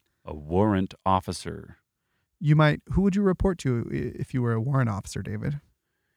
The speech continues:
Speaker 2: Inform-, tell me informally, though.
Speaker 1: Oh, the, um,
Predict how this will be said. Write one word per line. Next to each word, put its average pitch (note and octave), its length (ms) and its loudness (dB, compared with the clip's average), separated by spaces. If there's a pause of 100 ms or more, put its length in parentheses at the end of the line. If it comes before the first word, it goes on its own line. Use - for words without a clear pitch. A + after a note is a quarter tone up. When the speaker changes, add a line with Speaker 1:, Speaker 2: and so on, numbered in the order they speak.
(100)
Speaker 2:
Inform-, B3 460 8
tell A3+ 140 10
me F#3+ 120 8
informally, C3 420 4
though. F#2 200 -10 (640)
Speaker 1:
Oh, G2+ 480 8
the, F#2 400 2
um, E2+ 480 4